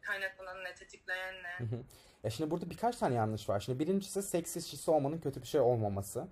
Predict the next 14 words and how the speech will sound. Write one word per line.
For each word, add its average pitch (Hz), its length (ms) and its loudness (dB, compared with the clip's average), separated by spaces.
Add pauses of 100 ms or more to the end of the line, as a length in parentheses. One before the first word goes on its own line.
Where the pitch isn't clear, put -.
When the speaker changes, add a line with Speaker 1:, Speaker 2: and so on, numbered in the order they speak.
(300)
Speaker 2:
İnsanların 156 400 4
bir 165 60 2
kere 170 180 6
bunu 165 120 2
kabul 135 240 4
etmesi 107 320 0
lazım. 98 260 0
Ben 127 140 2
kendi 139 280 2
rızamla 131 380 2
kendi 123 320 -2
bedenimi 107 380 0
parayla 123 360 6
satıyorsam 123 680 -2